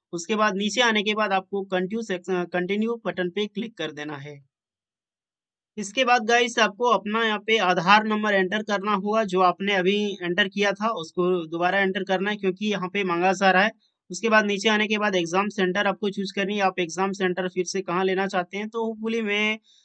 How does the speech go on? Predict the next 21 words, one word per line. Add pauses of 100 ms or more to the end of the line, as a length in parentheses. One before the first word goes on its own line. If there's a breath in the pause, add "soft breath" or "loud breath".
(180)
जैसे
कि
मैं
बता-,
बताया
झारखंड
से,
तो
hopefully
मेरा
झारखंड
में
रांची
ही
रहने
वाला
है,
जो
मेरे
एरिया
के